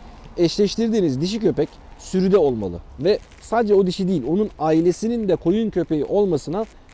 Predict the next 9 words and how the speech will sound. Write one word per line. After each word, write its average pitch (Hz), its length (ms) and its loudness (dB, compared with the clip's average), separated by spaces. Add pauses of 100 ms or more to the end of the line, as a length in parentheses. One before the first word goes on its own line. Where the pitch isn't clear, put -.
(120)
dikkat 180 260 2
etmemiz 110 400 -2
lazım. 85 260 -6 (600)
Böylelikle 175 680 2
veya 190 200 6
kendi 208 300 0
dişi 196 180 -4
köpeğiniz 208 420 2
var, 190 120 2